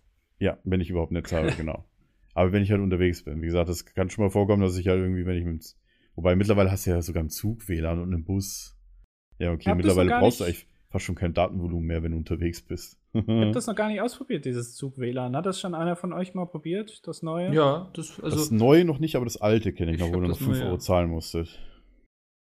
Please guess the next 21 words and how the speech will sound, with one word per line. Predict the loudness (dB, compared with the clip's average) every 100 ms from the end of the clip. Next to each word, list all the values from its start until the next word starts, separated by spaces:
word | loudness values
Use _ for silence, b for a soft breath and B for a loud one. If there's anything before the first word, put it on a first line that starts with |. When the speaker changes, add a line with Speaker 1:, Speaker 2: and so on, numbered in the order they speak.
| _ _ _
Speaker 3:
Ja. | -6 -6 -8 -14 -20 -20 b b _ _
Ähm, | -4 -2 -2
nö, | -2 -2
ich | -2
fahre | 2 4 4
ja |
öfters | 2 -2 -6 -8 -18
Zug | -12 -10 -8
und | -8
auch | -8 -10
I | -12
C | -10 -8
E | -4
und | -4 -6
man | -8
kann | -6 -6
tatsächlich, | 0 -2 0 -4 -2
also | -2 -4
es | -6
ist | -8 -8
jetzt | -8 -10 _